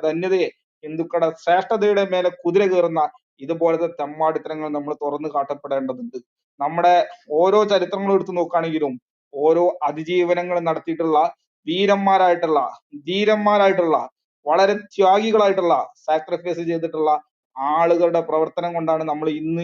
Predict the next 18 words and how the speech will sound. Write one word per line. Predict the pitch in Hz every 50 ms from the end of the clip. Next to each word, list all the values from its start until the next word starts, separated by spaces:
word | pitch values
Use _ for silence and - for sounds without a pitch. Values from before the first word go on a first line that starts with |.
| 170 165
ഈ | 170 165 160
നെഞ്ചും | 156 156 151 165 165 165
പിരിച്ചു | 165 - - 165 156
കാണ്ട് | 151 151 147 160 165 165 - _ _ _ _ -
ഈ | 143 156 156 151 147 135 139
ഭാരതഭൂമിയിൽ | 143 151 160 170 175 175 175 165 165 165 165 170 165 160
നമ്മൾ | 156 151 156 160 160
നിൽക്കുന്നത് | 151 - - 185 175 175 175 175 175 170
എന്നുള്ള | 165 165 160 160 160 160 156
ബോ-, | 151 156 156 - _ - 151
ബോധ്യം | 160 180 180 180 226 262 254 - _ _ _ _ _ -
ഓരോ | 147 147 151 160 170 170 170 165 147 -
ഹിന്ദുവിനും | 160 151 156 151 156 160 156 160 160 151 143
വേണം. | 139 127 127 123 - _ - 147
അതിനു | 143 160 165 165 165
വേണ്ടിയിട്ട് | 165 160 160 160 165 190 214 214 214 _ _ _ _ _ 139
നമ്മൾ | 147 147 147 156 160 165 160 160 147 151
ഈ | 156